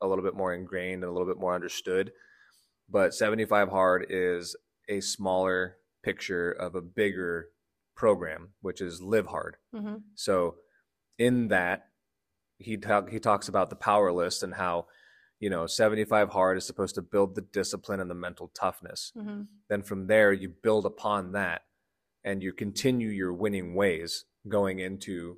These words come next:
Speaker 1: the next phase, and then the next phase, and then the next phase, right? Now, that is, Live Hard is an all or nothing sort of mentality.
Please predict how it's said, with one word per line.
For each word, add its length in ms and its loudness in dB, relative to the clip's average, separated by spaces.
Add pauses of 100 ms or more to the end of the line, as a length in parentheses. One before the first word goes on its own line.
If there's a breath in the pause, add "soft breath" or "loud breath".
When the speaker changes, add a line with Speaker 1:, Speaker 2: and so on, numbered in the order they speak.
(120)
Speaker 1:
the 120 -4
next 420 -2
phase, 460 -8 (160)
and 200 -10
then 180 -4
the 100 0
next 400 0
phase, 340 -6
and 140 -10
then 120 -8
the 80 -6
next 380 -2
phase, 340 -6
right? 280 0 (440 soft breath)
Now, 340 4 (200)
that 480 8
is, 460 4 (960)
Live 260 4
Hard 420 8 (100)
is 300 4
an 160 -6
all 260 2
or 80 -2
nothing 400 -6
sort 240 -2
of 80 -6
mentality. 640 -6